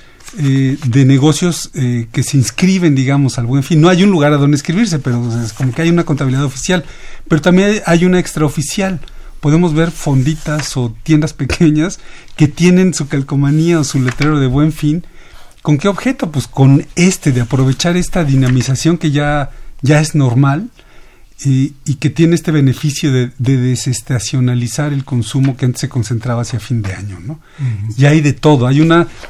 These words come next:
Speaker 1: como bien lo dijo Miguel, es una oportunidad para, eh,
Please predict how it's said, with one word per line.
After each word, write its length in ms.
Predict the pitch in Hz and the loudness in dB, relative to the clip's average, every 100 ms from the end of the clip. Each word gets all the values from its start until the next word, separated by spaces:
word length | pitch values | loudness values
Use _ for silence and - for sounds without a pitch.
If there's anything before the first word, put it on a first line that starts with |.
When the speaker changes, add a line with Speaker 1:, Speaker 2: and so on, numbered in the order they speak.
| - | -6
Speaker 1:
como 180 | - 135 | 2 4
bien 160 | 151 160 | 6 6
lo 80 | |
dijo 300 | 147 151 165 | 4 2 2
Miguel, 440 | 135 123 139 156 185 - - - - | 2 2 0 0 -4 -12 -20 -20 -6
es 160 | 156 170 | -2 2
una 160 | 165 | 2
oportunidad 800 | 156 143 127 139 135 131 139 147 | 2 0 0 4 4 4 2 0
para, 640 | - 147 147 151 151 170 - - | -2 -2 0 0 0 -4 -10 -4
eh, 300 | 131 127 | -2 -2